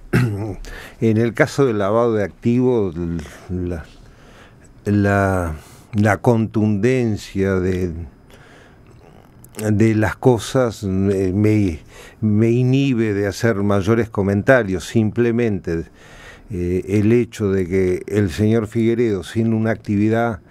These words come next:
económica regular que le permitiera tener ingresos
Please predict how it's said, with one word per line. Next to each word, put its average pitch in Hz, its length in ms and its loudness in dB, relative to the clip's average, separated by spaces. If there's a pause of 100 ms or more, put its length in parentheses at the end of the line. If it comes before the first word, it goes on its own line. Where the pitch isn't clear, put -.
(840)
económica 113 1300 0
regular 107 1080 0
que 95 140 -8
le 95 140 -2
permitiera 101 840 0
tener 104 440 0
ingresos 104 920 -2